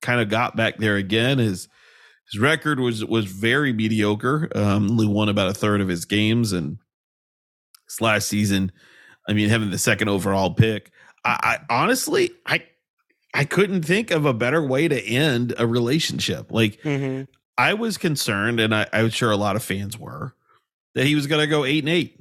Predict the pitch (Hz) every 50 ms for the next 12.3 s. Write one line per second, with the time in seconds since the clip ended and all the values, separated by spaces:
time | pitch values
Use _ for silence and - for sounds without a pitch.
0 | - _ _ _ _ _ _ - 135 120 - 180 160 143 175 160 156 151 147 151
1 | 147 143 139 139 131 113 131 120 117 135 139 120 104 113 113 107 107 107 101 104
2 | 87 87 98 95 92 92 92 - - - - 160 127 - - 117 120 120 117 117
3 | 139 127 117 117 110 110 - - 151 135 135 135 135 131 127 123 113 101 - -
4 | 135 131 127 127 127 123 123 123 123 123 120 - - - - - - - - -
5 | - 117 113 110 110 101 92 101 104 92 87 95 123 120 113 110 107 107 107 110
6 | 110 107 104 - - 117 127 131 90 113 117 117 113 113 117 117 120 117 95 95
7 | 113 110 - 127 139 156 156 143 139 147 151 151 151 143 135 135 151 156 147 131
8 | 82 85 117 123 120 117 117 117 113 113 113 113 - - 110 107 104 104 101 101
9 | - 110 104 98 - 120 - - - 160 170 170 131 107 104 101 98 95 98 95
10 | - - - _ _ _ _ - - _ _ _ _ - 110 113 113 110 107 107
11 | 107 101 101 110 113 113 110 110 101 - - _ - - 135 131 139 131 131 -
12 | 139 131 131 127 - -